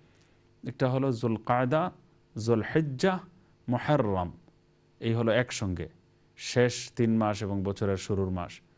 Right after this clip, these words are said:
শেষ দুই মাস আর বছরের শুরুর মাস, যুলকায়দা, যুলহিজ্জা, মুহররম, আর আরেকটা হলো রজব, যে মাস just আরম্ভ হয়েছে এবং আমরা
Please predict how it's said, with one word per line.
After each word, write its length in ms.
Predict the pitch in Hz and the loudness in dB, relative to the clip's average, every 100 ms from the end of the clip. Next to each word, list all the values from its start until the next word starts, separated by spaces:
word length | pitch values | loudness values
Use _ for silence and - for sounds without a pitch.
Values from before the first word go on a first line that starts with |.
| _ _ _ | _ _ _
শেষ 260 | - 113 101 | -4 -4 -2
দুই 160 | 110 107 | 0 2
মাস 300 | 107 113 - | 0 -2 -4
আর 100 | 101 | -4
বছরের 360 | 98 104 101 | -4 -2 -2
শুরুর 300 | 92 101 90 | -2 -4 -4
মাস, 300 | 90 80 - | -4 -6 -2
যুলকায়দা, 640 | 113 104 - 120 131 156 175 - | -2 0 0 0 2 0 -2 -2
যুলহিজ্জা, 680 | 120 104 - 113 113 156 - | -2 -2 -4 -4 0 -2 0
মুহররম, 580 | 127 - 147 151 185 208 - - _ _ | -2 2 2 4 2 2 -6 -20 _ _
আর 160 | - 113 | -2 0
আরেকটা 360 | 113 113 - | 2 0 0
হলো 220 | 113 107 92 | -2 0 2
রজব, 360 | 95 104 107 80 101 | 2 4 2 0 -2
যে 120 | 113 | 0
মাস 300 | 107 98 - | 2 -2 -2
just 280 | 113 107 - | -4 -4 -6
আরম্ভ 280 | 107 117 120 | -2 0 2
হয়েছে 360 | 139 156 156 | 2 0 2
এবং 220 | 170 131 120 | 0 0 0
আমরা 360 | 113 107 113 | 0 0 0